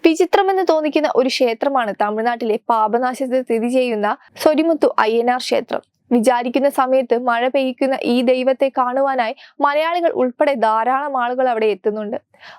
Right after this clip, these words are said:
വരൾച്ചയിൽ നിന്നും കുടിവെള്ള ക്ഷാമത്തിൽ നിന്നുമൊക്കെ നാടിനെ മോചിപ്പിക്കുന്ന ഈ വിചിത്ര ക്ഷേത്രത്തെ പരിചയപ്പെടാം. തമിഴ്നാട്ടിലെ തിരുനെൽവേലി ജില്ലയിൽ അംബാസമുദ്രത്തിനടുത്താണ് സോരിമുത്തു അയ്യനാർ ക്ഷേത്രം സ്ഥിതി ചെയ്യുന്നത്.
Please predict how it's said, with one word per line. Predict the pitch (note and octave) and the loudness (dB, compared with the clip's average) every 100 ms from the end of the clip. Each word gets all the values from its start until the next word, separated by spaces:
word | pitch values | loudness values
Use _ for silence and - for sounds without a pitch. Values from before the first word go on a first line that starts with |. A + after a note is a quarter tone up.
| - | 0
വരൾച്ചയിൽ | A#3 A3+ A3+ - C#4+ C#4 | 2 0 -2 0 0 2
നിന്നും | C#4 B3+ | 2 0
കുടിവെള്ള | F#3 - A#3+ B3 C4 C#4 | -2 0 2 2 0 -2
ക്ഷാമത്തിൽ | D4 B3 B3+ C4 C#4 | -2 -2 -2 -2 -2
നിന്നുമൊക്കെ | B3+ B3+ C4 A#3+ - - | 0 0 -2 -2 -2 -2
നാടിനെ | A#3 A#3 B3 C4+ C4+ | 0 -2 0 -2 0
മോചിപ്പിക്കുന്ന | B3+ A#3+ B3 B3+ C4 - B3 | 0 0 -4 -2 -2 0 0
ഈ | C4 | 0
വിചിത്ര | B3+ B3+ - D4+ | 0 0 0 -2
ക്ഷേത്രത്തെ | C#4+ C4+ B3 C4 A#3 - | 0 0 -2 -2 -2 -2
പരിചയപ്പെടാം. | G#3 G3 B3+ A3+ A3+ - _ - - - - | -4 -2 -2 0 -2 -6 _ -20 -20 -4 -2
തമിഴ്നാട്ടിലെ | D#4+ F4 F#4 F4+ E4 C#4 - | 0 2 0 2 2 2 0
തിരുനെൽവേലി | B3+ B3+ D4 D4+ D4+ D4 C4 | -2 0 0 0 0 0 0
ജില്ലയിൽ | C4 B3 A#3+ G#3 C4+ - | 0 2 2 2 0 0
അംബാസമുദ്രത്തിനടുത്താണ് | A#3+ B3 C#4 D4 C4+ B3+ C4+ C4 C4+ B3 A#3+ C4 G#3 G#3+ - - - | 2 2 2 0 0 0 0 0 0 0 0 0 0 -4 -6 -18 -2
സോരിമുത്തു | C4+ C4 C4+ C#4 C#4 - - | 2 2 0 0 0 0 -2
അയ്യനാർ | A3+ A#3+ B3+ B3+ | 0 0 -2 0
ക്ഷേത്രം | C4 A#3+ A3+ | -2 0 -4
സ്ഥിതി | - A3 G3+ | -4 -4 0
ചെയ്യുന്നത്. | A3+ A3 A3 G#3+ | 0 0 0 -2